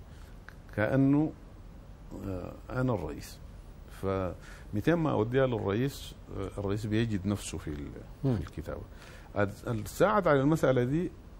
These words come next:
Speaker 1: قربي الشديد مع السيد الرئيس، أنا بكون قاعد معاه طوالي، آه، بسمع وهو بيتكلم مع ال-،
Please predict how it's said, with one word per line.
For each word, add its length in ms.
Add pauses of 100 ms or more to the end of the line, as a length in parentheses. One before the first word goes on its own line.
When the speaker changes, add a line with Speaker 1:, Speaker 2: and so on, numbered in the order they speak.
(260)
Speaker 1:
قربي 220
الشديد 460
مع 240
السيد 380
الرئيس، 400
أنا 80
بكون 300
قاعد 160
معاه 360
طوالي، 380 (460)
آه، 200
بسمع 520
وهو 420
بيتكلم 560
مع 220
ال-، 280